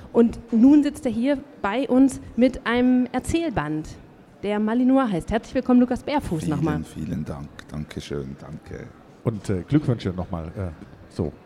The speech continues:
Speaker 2: Auch
Speaker 3: nachträglich.
Speaker 2: nochmal vielen Dank dafür, ja.
Speaker 1: <laughs> Wahrscheinlich
Speaker 2: Sehr
Speaker 1: schon
Speaker 2: nett.
Speaker 1: viele Glückwünsche erhalten, ne? Langsam.
Speaker 2: Davon kann man gar nicht genügend <laughs> kriegen.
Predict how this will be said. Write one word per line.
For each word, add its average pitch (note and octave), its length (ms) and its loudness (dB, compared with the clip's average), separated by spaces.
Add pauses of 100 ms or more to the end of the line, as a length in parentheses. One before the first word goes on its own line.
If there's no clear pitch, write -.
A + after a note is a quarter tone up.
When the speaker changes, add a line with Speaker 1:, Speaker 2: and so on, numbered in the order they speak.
(180)
Speaker 2:
Auch G2+ 40 -14
Speaker 3:
nachträglich. F2+ 280 -6
Speaker 2:
nochmal F2 480 -4
vielen F2 340 -6
Dank F2 320 -8
dafür, F2 500 -8
ja. - 180 -8
Speaker 1:
<laughs> - 60 -8
Wahrscheinlich A#3 400 6
Speaker 2:
Sehr A#3+ 100 6
Speaker 1:
schon - 20 8
Speaker 2:
nett. F#3+ 80 4
Speaker 1:
viele B3 180 2
Glückwünsche A#3 460 2
erhalten, G3+ 440 2
ne? F#3+ 140 0
Langsam. G3 500 -2 (320)
Speaker 2:
Davon G#2 540 -4
kann F#2 160 0
man G2 240 -2
gar G2 340 0
nicht G#2 300 2
genügend G#2+ 600 4
<laughs> - 20 -18
kriegen. D3 340 -10